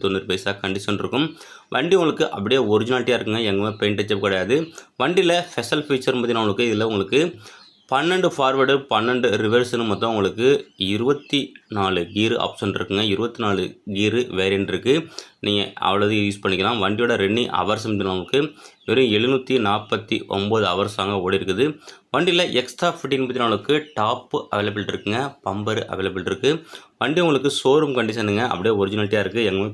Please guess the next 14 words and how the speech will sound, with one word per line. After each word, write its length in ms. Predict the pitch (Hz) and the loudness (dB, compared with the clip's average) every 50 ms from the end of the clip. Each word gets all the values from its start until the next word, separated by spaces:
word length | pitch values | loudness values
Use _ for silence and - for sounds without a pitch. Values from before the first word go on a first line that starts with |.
| 107 | -4
பெயிண்ட் 220 | 95 101 107 107 107 | -2 -2 0 0 0
டச்சப் 320 | 98 101 90 87 98 98 - | -2 -2 -2 -6 -4 -4 -2
கிடையாது. 360 | 95 90 90 87 87 92 117 147 202 - - - - - - - - - 120 | -2 0 0 0 0 2 2 2 0 0 -6 -8 -12 -16 -18 -20 -10 -4 -2
வண்டியில 420 | 127 156 165 170 160 165 156 120 104 | -2 0 2 2 2 2 2 2 2
பிரேக் 280 | 120 131 135 - 139 127 | 0 0 0 0 -2 -2
பத்தி 180 | 117 120 113 104 | 0 0 2 2
நமக்கு 260 | 98 95 - - 123 - - - - | 0 0 0 -2 -2 -2 -4 -10 -8
ஃபுல்லி 360 | - - 120 120 127 135 139 - - - - _ - - - 98 | -2 0 2 2 4 2 2 0 -2 -8 -16 _ -12 -6 -2 0
ஆயில் 240 | 101 117 123 123 113 104 | 0 0 0 0 0 0
இம்பஸ்ட் 360 | 107 104 107 104 - - 92 90 | 0 0 0 -2 -4 -4 -4 -2
பிரேக் 180 | 87 92 - - | -2 -2 -2 -2
கொடுத்துருக்காங்க, 480 | 98 92 90 90 92 90 85 90 98 113 120 - 90 90 | -4 -6 -4 -4 -2 -2 -2 0 -2 -2 -2 -2 -2 -2
ஆயில் 200 | 98 110 107 95 | -2 -2 0 0
பிரேக்குங்க. 360 | 92 95 90 87 87 95 117 | 0 0 0 0 0 0 2